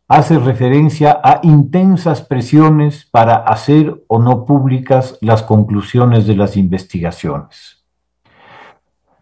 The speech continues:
La pregunta que surge casi de manera inevitable es, ¿para qué se hacen todas las investigaciones y se invierte tanto tiempo y recursos humanos y económicos en estos procesos,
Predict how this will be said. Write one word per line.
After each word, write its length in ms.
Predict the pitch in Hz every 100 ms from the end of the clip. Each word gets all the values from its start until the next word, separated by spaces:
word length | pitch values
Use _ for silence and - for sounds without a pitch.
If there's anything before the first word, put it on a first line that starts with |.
| _ _
La 260 | - 147 147
pregunta 560 | 165 156 220 240 208 -
que 140 | 135
surge 600 | 117 156 170 175 143 117
casi 300 | 147 147 151
de 140 | 117
manera 480 | 107 104 110 131 123
inevitable 1040 | 107 104 92 92 - 110 104 101 95 107 -
es, 580 | 113 117 110 - - _ _ _
¿para 340 | 143 147 147 143
qué 220 | - 220
se 220 | - 147
hacen 440 | 156 156 139 117 113
todas 320 | 151 143 113
las 180 | 110 101
investigaciones 1300 | 107 98 101 - 98 95 - 135 131 117 107 - _ _ _
y 60 | 131
se 140 | 117
invierte 580 | 143 143 139 185 175 147
tanto 540 | 120 - 165 170 117 110
tiempo 460 | 135 147 151 151
y 60 | 113
recursos 640 | 107 107 131 131 123 107
humanos 500 | 98 117 131 120 110
y 80 | 104
económicos 760 | - 104 117 135 131 107 101
en 140 | 107 117
estos 380 | 127 - 107
procesos, 840 | - 151 147 156 139 - 135 131